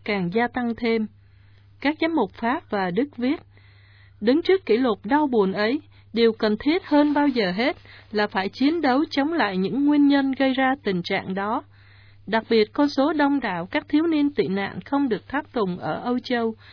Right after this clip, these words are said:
đang đề ra cho chúng ta những thách đố hết sức lớn lao." Các giám mục Pháp cũng nhắc lại lời Đức Thánh Cha khẳng định rằng, vì chúng ta nhìn nhận Chúa Giêsu Kitô nơi những người bé mọn và dễ bị thương tổn nhất, chúng ta phải làm tất cả những gì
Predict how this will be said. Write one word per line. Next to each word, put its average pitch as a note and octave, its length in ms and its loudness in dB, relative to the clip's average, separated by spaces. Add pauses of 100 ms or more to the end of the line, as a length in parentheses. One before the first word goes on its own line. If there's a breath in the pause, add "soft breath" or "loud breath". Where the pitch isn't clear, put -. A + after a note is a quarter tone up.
(280 loud breath)
đang C#4+ 180 2
đề G#3+ 180 0
ra B3+ 240 0
cho C4+ 180 0
chúng D4 180 -4
ta A#3 360 -2 (240 loud breath)
những F#3+ 220 -4
thách - 260 -10
đố A#3+ 320 -2
hết D#4 100 2 (120)
sức E4+ 180 -6
lớn B3+ 240 -2
lao." A3 280 0 (840 soft breath)
Các D4+ 180 0
giám E4+ 140 0
mục A3 180 -2
Pháp C#4 300 -4
cũng A3 180 -4
nhắc D4+ 200 -2
lại A3 180 -4
lời F#3+ 280 -4
Đức A#3+ 200 -4
Thánh D#4 200 -2
Cha A#3+ 360 -2
khẳng G#3+ 200 -6
định G#3+ 180 -4
rằng, F#3+ 300 -4 (520 loud breath)
vì A3+ 280 2
chúng E4+ 160 -2
ta D#4 180 2
nhìn A3 260 2
nhận F#3+ 280 -2
Chúa C#4 280 0
Giêsu C#4+ 300 0
Kitô C4 580 0 (300 loud breath)
nơi D4 180 4
những C#4 180 2
người G3+ 260 2
bé G#3 220 -2
mọn A3+ 340 -2
và F#3+ 200 -2
dễ F#3 260 0
bị A#3+ 260 -2
thương C#4 220 0
tổn G3 280 -4
nhất, C#4+ 180 -2 (520 loud breath)
chúng D4+ 180 -2
ta C#4+ 260 2
phải C4 100 -2
làm G#3+ 240 0
tất - 280 -4
cả F#3 180 -2
những A#3 200 -4
gì G3 200 -2